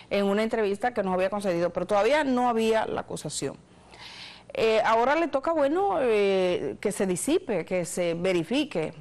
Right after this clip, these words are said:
y para eso la mejor posición es desde cierta distancia.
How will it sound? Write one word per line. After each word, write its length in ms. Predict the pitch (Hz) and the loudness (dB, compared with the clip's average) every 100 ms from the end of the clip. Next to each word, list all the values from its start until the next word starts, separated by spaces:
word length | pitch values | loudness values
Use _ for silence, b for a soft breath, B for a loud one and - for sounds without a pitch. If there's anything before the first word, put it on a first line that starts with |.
| - | -8
y 120 | 214 | -4
para 300 | 208 202 180 | 0 2 4
eso 640 | 190 285 269 - 226 247 - | 4 2 2 -2 -2 -2 0
la 240 | 185 180 | 0 0
mejor 340 | 185 180 180 | 0 0 -2
posición 680 | 208 254 302 254 254 277 339 | 0 0 0 0 0 0 0
es 260 | 240 277 294 | 0 -2 -6
desde 360 | 254 196 185 170 | -6 -4 -4 -4
cierta 340 | - 185 214 | -2 0 0
distancia. 640 | 185 - 190 226 - 139 | 0 0 -2 -2 -6 -12